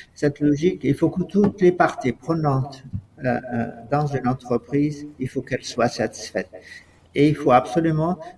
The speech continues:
supprimer les raisons du conflit d'intérêts. Si, euh,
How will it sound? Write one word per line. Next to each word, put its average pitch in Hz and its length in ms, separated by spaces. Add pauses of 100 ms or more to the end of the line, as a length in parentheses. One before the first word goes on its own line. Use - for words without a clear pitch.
(100)
supprimer 156 960
les 127 160
raisons 143 440
du 127 200
conflit 139 460
d'intérêts. 123 540
Si, 127 440
euh, 117 300